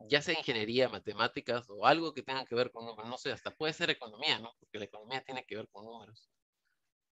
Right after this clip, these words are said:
¿Tiene esa idea? Bueno, son segundos secundarios, de repente todavía no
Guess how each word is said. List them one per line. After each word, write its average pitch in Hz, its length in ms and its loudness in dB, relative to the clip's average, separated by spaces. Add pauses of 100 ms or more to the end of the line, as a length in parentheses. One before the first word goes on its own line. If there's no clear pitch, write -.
(800)
¿Tiene 131 680 2
esa 135 220 -2
idea? 123 280 2
Bueno, 139 220 -6
son 220 160 -6
segundos 214 300 -8
secundarios, 127 520 -4
de 107 60 0
repente 147 320 -8
todavía 120 360 -4
no 123 320 -8